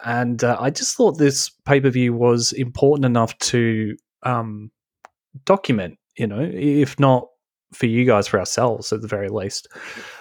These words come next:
Um, I know it's a little bit late. I, I've, I had put up a, uh, sort of muffled audio quality version of this previously, so, um, this is take two, just a, um,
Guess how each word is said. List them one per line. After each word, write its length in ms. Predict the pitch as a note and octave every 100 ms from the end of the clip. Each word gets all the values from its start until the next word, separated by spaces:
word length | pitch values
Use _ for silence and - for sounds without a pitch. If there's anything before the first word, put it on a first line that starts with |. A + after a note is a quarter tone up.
| - A#2
Um, 320 | A2+ A2+ G#2
I 80 | C#3+
know 120 | D3+
it's 140 | C#3+
a 40 | C3+
little 140 | C3
bit 160 | A2 A2
late. 320 | C3 C3 A#2
I, 120 | - A#2+ - -
I've, 220 | B2 - _ _ _ _ _ _ _ -
I 120 | A#2+ A2+
had 320 | - C#3 C3+
put 140 | C#3+
up 220 | C3+ -
a, 600 | B2 A#2+ A#2+ A#2 A#2 A2+ - -
uh, 280 | G#2+ G#2
sort 200 | - C3
of 40 | A#2
muffled 680 | A#2 A#2 A2+ A2+ A2+ A#2+ - _ _ _ _ _ -
audio 320 | C3 B2+ B2+
quality 380 | A#2 B2 A#2 A#2
version 340 | A#2 A2 A2+ A2
of 100 | A2
this 160 | A2
previously, 600 | - A2+ A2 G#2+ - G2+
so, 340 | - G2 G2 G2 - - - - - - _ A2+
um, 260 | G2 G2+ _ _ -
this 240 | - -
is 160 | - -
take 360 | - - E2 -
two, 520 | - A#2 A2+ G2 E2+
just 260 | - -
a, 320 | E2+ D#2+ - _ _ _ _ _ _ B2+
um, 440 | F2 D2 D2+